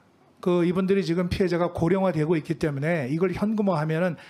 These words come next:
한일 양국 관계가 파국으로 갈 우려가 있지 않습니까? 그래서 정부가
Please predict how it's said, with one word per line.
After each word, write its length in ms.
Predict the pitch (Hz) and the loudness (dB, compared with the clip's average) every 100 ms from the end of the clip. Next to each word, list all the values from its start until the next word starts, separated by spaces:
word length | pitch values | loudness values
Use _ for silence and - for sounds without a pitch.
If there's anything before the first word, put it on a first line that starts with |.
| - | -8
한일 340 | - 185 214 | -2 0 2
양국 300 | 175 160 180 | 0 0 -2
관계가 520 | 185 165 151 156 170 - | 0 0 0 0 0 -2
파국으로 460 | - 226 214 196 | -2 0 2 0
갈 200 | 190 160 | 0 -2
우려가 260 | 147 185 190 | 2 2 2
있지 200 | 135 - | 0 -2
않습니까? 540 | 120 - 156 139 117 - - - - | -4 -6 -6 -6 -8 -10 -20 -12 -2
그래서 240 | 202 226 | 0 0
정부가 760 | 220 170 214 214 175 185 147 | 0 2 2 2 2 0 -4